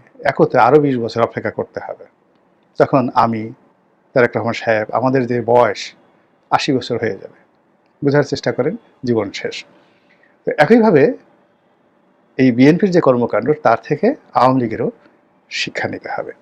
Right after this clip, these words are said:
শেখ হাসিনা আসলে এরকম ছিলেন না। যদি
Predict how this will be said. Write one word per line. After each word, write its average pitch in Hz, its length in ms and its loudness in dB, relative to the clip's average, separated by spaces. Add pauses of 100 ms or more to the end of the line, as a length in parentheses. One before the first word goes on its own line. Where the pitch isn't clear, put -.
(1160)
শেখ 190 200 0
হাসিনা 202 280 0
আসলে 185 240 2
এরকম 151 200 2
ছিলেন 107 340 -4
না। - 260 -16 (960)
যদি 175 380 2